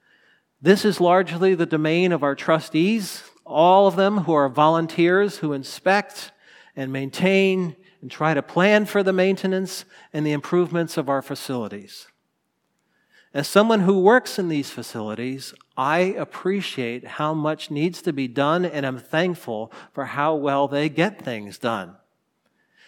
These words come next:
If you live in an older home, you know that it is a never-ending task.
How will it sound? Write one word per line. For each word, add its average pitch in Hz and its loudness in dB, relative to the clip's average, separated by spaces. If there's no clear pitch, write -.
If 123 -14
you 156 2
live 185 4
in 151 -2
an 151 -4
older 151 0
home, 156 2
you 170 0
know 139 2
that 131 -2
it 127 -4
is 135 -6
a 123 -6
never-ending 127 -6
task. - -10